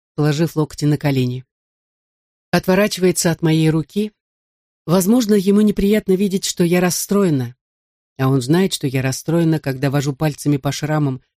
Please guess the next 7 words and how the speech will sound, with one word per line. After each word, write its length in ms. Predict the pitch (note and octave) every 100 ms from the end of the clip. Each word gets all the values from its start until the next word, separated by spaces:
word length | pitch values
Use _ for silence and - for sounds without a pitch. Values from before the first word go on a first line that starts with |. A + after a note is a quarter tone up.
| _ _ _ _
Но 100 | A3
это 200 | C4+ A#3
лучше, 400 | F#3+ F3 F3+ -
чем 260 | D#3 C#3+ C3+
делать 460 | D#3+ F3 F3 - _ _ _
новые 400 | - C#3 C3+ B2+
шрамы. 480 | B2 - B2+ B2 B2+